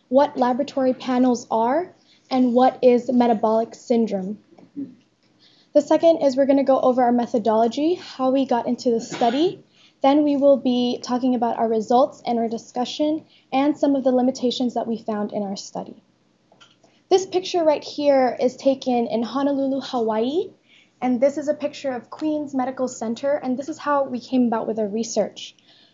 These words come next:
Queens Medical Center reached out to M L S professionals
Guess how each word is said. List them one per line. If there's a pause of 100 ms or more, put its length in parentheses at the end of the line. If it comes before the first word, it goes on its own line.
(120)
Queens
Medical
Center
reached
out
to
M
L
S
professionals